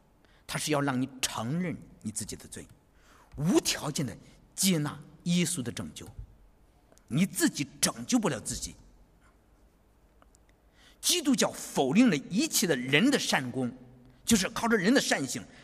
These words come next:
能拯救自己。人们没有办法自救，所以人需要一位救主。这就是为什么神差遣他的儿子到这个世界上来，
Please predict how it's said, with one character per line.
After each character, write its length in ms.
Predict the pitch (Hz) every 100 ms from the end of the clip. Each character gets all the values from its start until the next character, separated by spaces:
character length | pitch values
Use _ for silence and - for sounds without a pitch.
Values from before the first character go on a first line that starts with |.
| - _ _
能 220 | - 156 156
拯 240 | 151 101
救 140 | 156
自 180 | 120 113
己。 160 | - - - - - - _ _ _ _ _ _ _ - - _ _ _ _ - -
人 200 | 127 139
们 240 | 196 135 -
没 240 | 135 190
有 120 | 247
办 240 | 135 123 -
法 80 | -
自 180 | - 98
救， 180 | - - _ _ _ _ -
所 180 | - 240
以 60 | 254
人 440 | 170 143 127 180 -
需 440 | - - - 302
要 260 | 254 113 - - - -
一 120 | 143
位 120 | 123
救 240 | 107 139 92
主。 160 | - - - - _ _ _ _ -
这 120 | 311
就 120 | 294
是 60 | 220 202
为 80 | 262
什 160 | -
么 80 | 120
神 340 | - 123 113 123 - -
差 220 | - 277
遣 200 | 302 -
他 80 | 143
的 100 | 135 -
儿 140 | 127
子 140 | -
到 140 | 107 110
这 140 | 107
个 80 | 98
世 160 | - 117
界 100 | 110
上 180 | 104
来， 160 | 92